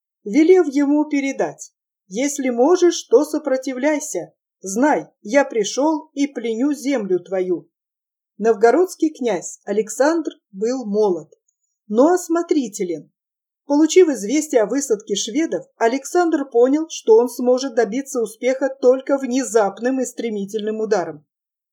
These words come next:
Собрав свою небольшую дружину и воодушевив ее речью,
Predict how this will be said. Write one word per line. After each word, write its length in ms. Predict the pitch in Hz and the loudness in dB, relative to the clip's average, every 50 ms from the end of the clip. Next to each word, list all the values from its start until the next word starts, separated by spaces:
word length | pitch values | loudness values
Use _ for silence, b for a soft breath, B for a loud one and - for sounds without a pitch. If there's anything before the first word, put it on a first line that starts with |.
| _ _ _ _ | _ _ _ _
Собрав 520 | - - - 240 247 214 247 262 285 277 | -4 4 6 6 6 6 6 4 2 0
свою 360 | - - 247 233 233 240 277 | -2 0 0 0 0 0 -2
небольшую 600 | 262 247 240 202 220 220 208 - - 269 269 247 | -4 -4 -2 0 0 0 0 -2 -4 -4 -4 -2
дружину 680 | 196 220 220 220 208 196 - 269 277 233 196 165 156 _ _ _ _ _ _ - | -2 0 0 0 -2 -4 -4 -6 -6 -6 -6 -8 -10 _ _ _ _ _ _ -8
и 300 | 262 262 262 233 - _ | -4 -4 -4 -4 -4 _
воодушевив 840 | 202 202 214 247 247 226 202 247 247 - - - 226 190 208 269 262 202 | 0 4 4 4 4 2 0 -4 -6 -6 -6 -6 -4 -4 -4 -6 -6 -8
ее 340 | 190 196 214 196 208 240 220 | -10 -10 -8 -2 0 2 2
речью, 560 | - 285 302 294 - - 196 175 147 - | 2 2 -2 -4 -4 -6 -4 -6 -6 -6